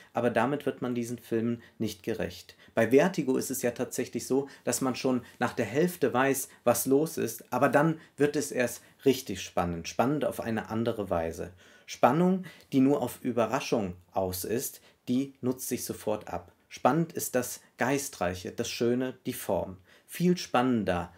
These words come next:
an der Duschszene in Psycho ist ja, wie sie komponiert ist und nicht die Tatsache, dass Norman Bates sich als seine Mutti verkleidet hat und Marion Crane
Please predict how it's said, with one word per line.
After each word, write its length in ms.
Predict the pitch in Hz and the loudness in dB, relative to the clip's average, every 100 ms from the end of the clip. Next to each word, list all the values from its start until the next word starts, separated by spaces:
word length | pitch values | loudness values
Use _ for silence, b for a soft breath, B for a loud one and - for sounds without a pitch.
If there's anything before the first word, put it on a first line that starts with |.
| b | b
an 160 | 110 107 | -4 0
der 100 | 101 | 0
Duschszene 800 | 117 143 - - 110 98 95 92 B | 0 -4 -4 0 0 2 -2 -6 B
in 200 | - 107 | -6 -4
Psycho 580 | 104 - 147 147 110 135 B B | -4 -2 -2 2 2 2 B B
ist 320 | - 143 - | -4 -4 0
ja, 260 | 120 123 139 B | 2 2 -2 B
wie 120 | 127 135 | -4 -2
sie 160 | 131 | -2
komponiert 760 | 131 131 123 131 127 131 131 92 | -4 -6 -4 -2 0 -2 -2 -6
ist 380 | 95 90 - - B | -8 -10 -14 -20 B
und 220 | - 110 117 | -8 -2 0
nicht 240 | 139 - | 0 -2
die 120 | 131 | -6
Tatsache, 760 | - 117 117 - 113 101 117 113 B | -2 -2 -2 0 0 2 0 0 B
dass 140 | 104 107 | -8 -2
Norman 300 | 107 107 104 | -2 0 2
Bates 260 | 110 113 | 2 2
sich 160 | - 107 | -2 -4
als 100 | 101 | -2
seine 220 | 101 101 | -2 0
Mutti 260 | 110 135 120 | -2 -2 -4
verkleidet 580 | - - 110 101 101 - | -6 -4 -2 -2 -4 -4
hat 220 | 101 - B B | -6 -6 B B
und 200 | 113 92 | -6 -2
Marion 400 | 92 92 95 92 | 0 0 0 -2
Crane 380 | - 101 90 | 2 2 2